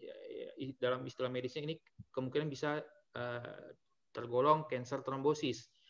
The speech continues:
sehingga nanti bisa dimungkinkan untuk, eh, pemberian, eh, antikoagulan, eh, atau sewaktu, eh, terkena covid ya itu, eh, bisa diberikan, eh, eh, apa, eh, profilaksis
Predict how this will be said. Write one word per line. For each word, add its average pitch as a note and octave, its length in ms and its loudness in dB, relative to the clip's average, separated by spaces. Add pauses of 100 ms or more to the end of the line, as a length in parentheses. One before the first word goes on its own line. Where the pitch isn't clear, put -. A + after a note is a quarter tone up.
(120)
sehingga C#3 240 -2
nanti D#3+ 400 2
bisa D3+ 480 4 (400)
dimungkinkan C3+ 1040 0
untuk, C#3+ 400 0 (240)
eh, B2+ 260 4
pemberian, C3+ 640 2
eh, B2+ 340 0
antikoagulan, C#3 800 4 (400)
eh, A#2 140 -2 (100)
atau F3 260 8
sewaktu, E3 600 6
eh, - 400 -10
terkena C3+ 340 -2
covid C3 400 6 (440)
ya D3 360 -2
itu, D3+ 520 4 (200)
eh, B2+ 560 2 (320)
bisa D#3 400 2
diberikan, C3+ 640 -2
eh, B2 400 -2 (520)
eh, A#2+ 360 -6 (160)
apa, F#3 280 -6 (360)
eh, B2 240 2
profilaksis D3 880 4